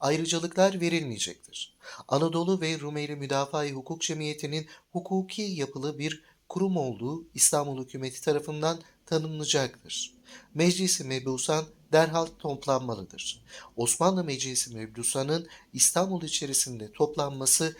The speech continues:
güvenlik açısından uygun değildir. Lenin,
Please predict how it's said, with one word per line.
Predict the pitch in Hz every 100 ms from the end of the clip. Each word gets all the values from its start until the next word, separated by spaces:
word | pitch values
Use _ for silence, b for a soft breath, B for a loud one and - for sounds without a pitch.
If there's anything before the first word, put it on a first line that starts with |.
| B _
güvenlik | 139 156 170 185 190
açısından | 180 - - 143 143 147 151 - -
uygun | 151 160 160 165 160
değildir. | 147 139 101 85 - - - - _ - - _ _ _ _ _ _ - - b b b b b b b b -
Lenin, | 165 233 202 185 185